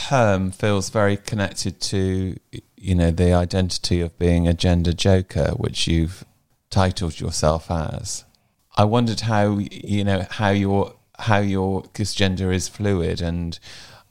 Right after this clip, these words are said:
our ideas of gender have changed i-, in recent years, and I wondered how your, your relationship to,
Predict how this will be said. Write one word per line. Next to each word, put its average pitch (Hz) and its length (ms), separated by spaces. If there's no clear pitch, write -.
our 87 320
ideas 95 480
of 82 80
gender 80 400
have 80 220
changed 82 760
i-, - 40
in 87 480
recent 90 340
years, 82 480
and 92 60
I 90 40
wondered 90 400
how 90 440
your, 90 500
your 90 420
relationship 90 720
to, 82 300